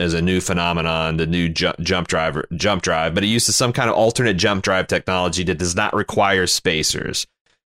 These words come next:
In fact, Jason cited that there's a,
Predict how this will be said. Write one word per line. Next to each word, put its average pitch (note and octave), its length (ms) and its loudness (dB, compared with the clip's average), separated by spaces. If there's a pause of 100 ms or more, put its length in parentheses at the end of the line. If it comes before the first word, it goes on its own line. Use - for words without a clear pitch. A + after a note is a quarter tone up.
(100)
In A#2+ 100 2
fact, D#3 220 4
Jason B2+ 680 2
cited B2 540 4
that G#2 120 0
there's A2 300 4
a, G2 220 2